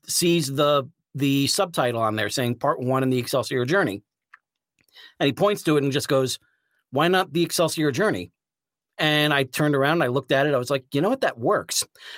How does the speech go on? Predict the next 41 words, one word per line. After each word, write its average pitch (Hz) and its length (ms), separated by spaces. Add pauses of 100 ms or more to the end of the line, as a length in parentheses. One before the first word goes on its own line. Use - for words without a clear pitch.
(120)
But 160 160
let's, 214 540
let's 214 180
tweak 233 300
it. 113 100
Let's 160 160
call 170 220
it 165 80
Excelsior 165 640
Journeys, 143 680 (220)
since 151 220
there's 147 200
more 151 220
than 131 160
one. 131 320
Everyone 151 320
has 120 240
their 120 160
own." 87 300 (420)
And 139 540 (160)
just 170 240
a - 20
few 165 140
months 160 240
later, 165 360
that's 139 240
when, 135 580 (480)
uh, 127 140
in 135 80
October 170 420
of 151 100
twenty 165 280
eighteen, 170 320
that's 117 200
when, 127 340
uh, 127 200
my 131 140
first 160 260
three 147 180
episodes 147 360
launched. 143 380